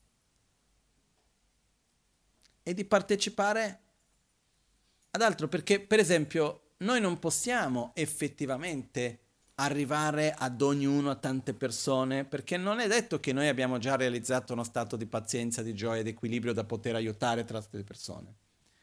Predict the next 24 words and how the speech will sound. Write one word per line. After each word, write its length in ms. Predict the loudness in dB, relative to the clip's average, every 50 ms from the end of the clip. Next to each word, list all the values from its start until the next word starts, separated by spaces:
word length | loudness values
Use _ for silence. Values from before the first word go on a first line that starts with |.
| _ _ _ _ _
Però 160 | _ 0 0
possiamo 340 | 0 0 0 2 2 2 4
partecipare 960 | 4 2 2 4 2 0 0 0 -4 0 0 2 2 2 0 -2 -4 -6 -12 _ _ _ _ _ _ _ _
a 80 | 0
realtà 640 | 2 4 6 4 4 2 0 -2 -2 -2 -2 -6 -10
che 140 | _ -4 -2
invece 400 | -2 0 0 -2 0 0 0 0
riescono 520 | 2 2 2 4 4 2 2 2 2 2 4
ad 100 | 4 4
aiutare 520 | 2 2 0 0 -2 -4 -2 -4 -4 -6
tante 260 | -6 -8 -8 -6 -4
altre 260 | -6 -6 -6 -8 -14
persone. 520 | -14 -14 -14 -14 -12 -14 -14 -14 -16 -20 _ _ _ _ _ _ _ _ _ _ _ _ _ _ _ _ _ _ _ _ _
In 100 | -4 -2
qualche 300 | 2 2 0 2 2 2
modo 240 | 2 2 0 0 -2
facciamo 380 | -4 -4 -6 -4 -4 -4 -4 0
parte 280 | 0 0 0 0 -4
anche 220 | -6 -6 -6 -8 -10
di 80 | -10
quello. 360 | -8 -8 -8 -8 -8 -10 -12 -14 _ _ _ _ _ _ _ _ _ _ _ _ _ _ _ _ _ _ _ _ _ _ _ _ _ _ _ _ _ _ _ _ _ _ _ _ _ _ _ _ _ _ _ _ _ _ _ _ _ _ _ _ _ _
Per 140 | _ -12 -2
questo 320 | 0 0 0 0 -4 0
che 280 | 2 2 2 2 -4